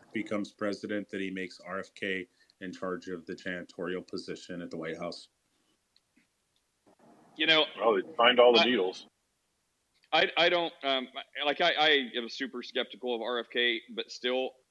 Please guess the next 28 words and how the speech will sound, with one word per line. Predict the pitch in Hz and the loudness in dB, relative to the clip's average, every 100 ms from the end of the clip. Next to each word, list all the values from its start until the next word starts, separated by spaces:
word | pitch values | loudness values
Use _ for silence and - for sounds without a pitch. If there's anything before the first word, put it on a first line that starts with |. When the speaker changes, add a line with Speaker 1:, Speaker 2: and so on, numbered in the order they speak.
| 131 | 0
Speaker 2:
I | 143 | 2
would | 123 104 | 0 -4
love | 101 107 117 98 | -8 -2 -2 -2
it | - _ _ - | -6 _ _ -8
if | 117 | -4
it | 120 | -4
was | 113 - - | -4 -10 -12
him | - 113 | -8 -6
and | 104 | -6
Trump | 110 101 | -8 -8
on | 95 | -10
a | |
ticket. | - 95 90 - _ - | -8 -8 -8 -12 _ -2
Like, | 110 | 2
Speaker 1:
Oh, | 233 | 6
Speaker 2:
I, | 262 | 8
Speaker 1:
I | - 120 | 8 4
Speaker 2:
I | |
Speaker 1:
like | 202 262 - | 4 -2 -4
the | 151 | -4
guy. | 143 123 92 82 | -2 -4 -6 -14
He | 104 | -12
just | 156 185 | -12 -12
stands | - 202 190 | -8 -6 -6
zero | 139 180 165 | -4 -4 -4
chance | - 156 135 - | -6 -10 -10 -8
whatsoever. | 117 - 117 113 98 90 _ _ | -10 -8 -8 -8 -10 -16 _ _
Ever. | 131 135 127 - 104 98 78 | -6 -4 -4 -4 -6 -6 -12